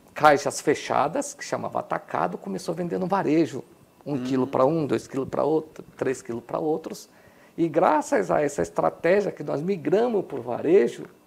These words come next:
Speaker 1: naquele momento, nós conseguimos se sobressair muito bem. Maioria das empresas concorrentes nosso, ou que trabalhavam na mesma área,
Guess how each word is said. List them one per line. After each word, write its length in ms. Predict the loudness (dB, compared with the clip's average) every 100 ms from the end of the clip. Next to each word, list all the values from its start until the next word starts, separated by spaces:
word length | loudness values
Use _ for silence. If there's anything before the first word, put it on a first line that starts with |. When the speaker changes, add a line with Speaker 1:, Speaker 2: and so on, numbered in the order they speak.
| -4
Speaker 1:
naquele 320 | -2 0 0
momento, 720 | 0 -2 0 0 -2 -8 -14 -14 _ _ _ _ _ _ -20 -20 _ -4
nós 220 | 2 2
conseguimos 480 | 2 -2 0 -2 -4
se 80 | -6
sobressair 540 | -2 -2 -2 -2 -2
muito 240 | -2 -6 -6
bem. 240 | -6 -8 -18 _ _ _ -6
Maioria 520 | 2 4 4 4 2
das 180 | 2 0
empresas 480 | 0 -2 0 0 -4
concorrentes 680 | -2 -2 -2 -2 0 -2 -4
nosso, 420 | -2 0 0 0
ou 80 | -2
que 80 | 0
trabalhavam 440 | -2 0 0 -2
na 100 | -4
mesma 380 | 0 0 0 0
área, 340 | 2 2 -2